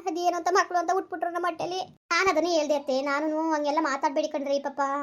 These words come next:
ಆಗೆಲ್ಲ ಕಷ್ಟಪಟ್ಟು ನಿಮ್ಮನ್ನೆಲ್ಲರೂ ಸಾಕಿಲ್ವಾ? ಅವಳನ್ನು ನೋಡಿದ್ರೆ ಅವಳು ಆ ಥರ ಆಡ್ತಾಳೆ, ನೀವು ನೋಡಿದ್ರೆ ನೀವು ಈ ಥರ ಆಡ್ತೀರಾ.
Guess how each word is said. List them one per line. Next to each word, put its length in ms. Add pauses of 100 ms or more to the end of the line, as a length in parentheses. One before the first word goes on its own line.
(400)
ಆಗೆಲ್ಲ 280
ಕಷ್ಟಪಟ್ಟು 420
ನಿಮ್ಮನ್ನೆಲ್ಲರೂ 380
ಸಾಕಿಲ್ವಾ? 920
ಅವಳನ್ನು 380
ನೋಡಿದ್ರೆ 240
ಅವಳು 180
ಆ 60
ಥರ 140
ಆಡ್ತಾಳೆ, 240
ನೀವು 200
ನೋಡಿದ್ರೆ 240
ನೀವು 160
ಈ 20
ಥರ 180
ಆಡ್ತೀರಾ. 420